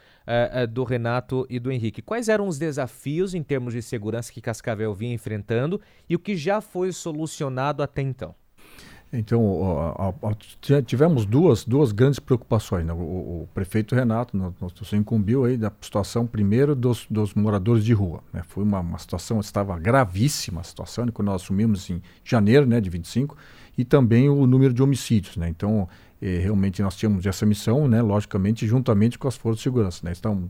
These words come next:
Speaker 2: estão bem integrados, já estavam bem integrados, estamos muito bem integrados agora, né? E juntos conseguimos debelar essas duas situações que, né, ao nosso ver, né, é o caso, é uma situação muito positiva.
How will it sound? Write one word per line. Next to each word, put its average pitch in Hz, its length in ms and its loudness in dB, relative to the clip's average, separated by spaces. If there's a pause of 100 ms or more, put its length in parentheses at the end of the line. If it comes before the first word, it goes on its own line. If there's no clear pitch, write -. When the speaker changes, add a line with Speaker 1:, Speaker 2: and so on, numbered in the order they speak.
Speaker 2:
estão 104 220 -4
bem 95 260 2
integrados, 95 460 -2
já 107 80 2
estavam 98 340 0
bem 101 140 2
integrados, 101 520 0
estamos 95 300 -6
muito 95 320 0
bem 101 140 0
integrados 92 380 -4
agora, 95 340 -4 (400)
né? 120 160 0
E 131 80 0
juntos 131 240 2
conseguimos 147 400 0
debelar 131 420 4
essas 127 220 0
duas 117 240 0
situações 127 500 0
que, 139 520 -2
né, 98 280 -2
ao 90 160 0
nosso 107 300 0
ver, 113 200 2 (420)
né, 87 420 0
é 87 60 -2
o 92 160 -4
caso, 104 340 -2
é - 20 -4
uma 98 320 -4
situação - 380 -4
muito 123 400 4
positiva. 123 460 -4